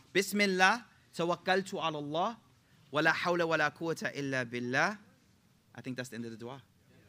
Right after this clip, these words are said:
Yeah, that's it. Bis-, uh, like, we, we know all these, yo. Bismillah, tawakkaltu ala Allah, wa la hawla wa la quwwata illa billah. You walk out the house saying it.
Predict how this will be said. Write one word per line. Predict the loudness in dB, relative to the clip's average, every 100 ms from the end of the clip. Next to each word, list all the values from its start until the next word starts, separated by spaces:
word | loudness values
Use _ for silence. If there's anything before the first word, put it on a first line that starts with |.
| _
Yeah, | 2
that's | 2 0
it. | -4 -6 _ -20 -20 -6
Bis-, | -2 -2 4
uh, | 6
like, | 6 4
we, | 4 6
we | 8 8
know | 10
all | 10 8
these, | 6 0
yo. | 2 2 0 -10 -2
Bismillah, | 2 2 4 2 6 6 6 -2 _ _ _ -20 _ _ _ -8
tawakkaltu | -2 -2 0 0 0 0
ala | -2 -2
Allah, | -2 0 0 0 -6 _ _ _
wa | -2
la | 2 2
hawla | 2 2 2
wa | 2
la | 2 0
quwwata | -2 -6 -4 -4
illa | -2 -2
billah. | 0 -2
You | -2
walk | 2 4 6
out | 4
the | 2
house | 0 0
saying | 2 0 2
it. | 0